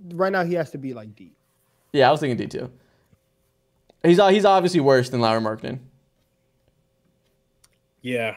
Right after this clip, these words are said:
Speaker 3: I feel like depending on who, who else you put on D, he might be moved to C.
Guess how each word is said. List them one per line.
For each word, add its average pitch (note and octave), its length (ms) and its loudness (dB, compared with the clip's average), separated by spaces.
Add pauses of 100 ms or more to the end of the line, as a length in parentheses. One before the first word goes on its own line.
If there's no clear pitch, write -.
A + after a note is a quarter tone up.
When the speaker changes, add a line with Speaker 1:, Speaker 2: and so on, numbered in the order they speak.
(140)
Speaker 3:
I C#3 100 -6
feel B3 200 0
like E3 180 0
depending D#3+ 340 -4
on C3 120 -6
who, C#3 220 -4
who B2+ 220 -8
else C3 140 -8
you C#3+ 80 -10
put C#3+ 160 -6
on C#3 200 -10
D, D3+ 280 -16 (760)
he G2 60 -20
might B2 220 -14
be G#2 80 -18
moved G2 240 -16
to - 80 -20
C. - 300 -20